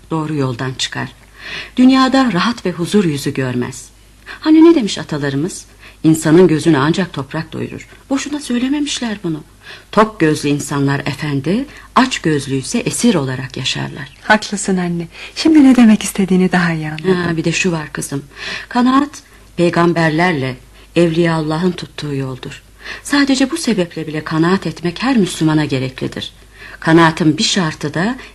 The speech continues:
Speaker 1: ele geçenin yerli yerinde ve usulüne göre harcanmasıdır.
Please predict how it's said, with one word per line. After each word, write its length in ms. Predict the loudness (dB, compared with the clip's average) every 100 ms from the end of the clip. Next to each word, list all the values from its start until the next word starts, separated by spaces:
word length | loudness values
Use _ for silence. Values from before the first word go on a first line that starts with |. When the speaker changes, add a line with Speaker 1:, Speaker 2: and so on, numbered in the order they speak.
| -6
Speaker 1:
ele 220 | 0 2
geçenin 520 | 2 0 -6 0 2 2
yerli 360 | 0 0 2
yerinde 580 | 2 2 0 -2 -4 -6 -8 -16 0
ve 120 | 2 2
usulüne 540 | -6 -2 0 4 4
göre 200 | 4 0
harcanmasıdır. 960 | -2 -6 -6 -4 -4 -4 -8 -10 -10 -14